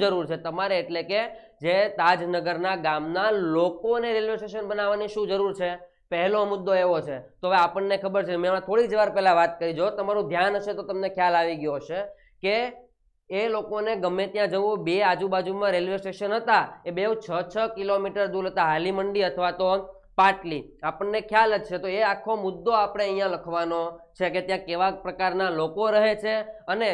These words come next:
જવું હોય તો કઈ રીતે જઈ શકે. બીજો મુદ્દો છે, why did the people wants a railway station? કે ગામના લોકોને railway station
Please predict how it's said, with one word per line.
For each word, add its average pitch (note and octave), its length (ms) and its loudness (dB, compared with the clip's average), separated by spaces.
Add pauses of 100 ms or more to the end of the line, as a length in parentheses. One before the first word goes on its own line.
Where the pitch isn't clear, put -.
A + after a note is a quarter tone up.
જવું F3+ 280 0
હોય E3 200 -2
તો A3 60 -2 (120)
કઈ G3 240 2
રીતે E3 200 -4 (140)
જઈ B3 200 2
શકે. C#3+ 260 -8 (720)
બીજો F#3 320 2
મુદ્દો A#3 280 2
છે, A#3+ 80 0 (120)
why D#3 220 4 (160)
did G#3+ 260 2
the F#3 80 4 (160)
people F3 320 0 (560)
wants A3 480 2
a - 100 0
railway F#3+ 340 -2
station? D3 320 -8 (1300)
કે A3+ 80 2 (140)
ગામના G3 420 2 (100)
લોકોને G#3+ 420 0 (180)
railway F#3 320 0
station A#3+ 360 -2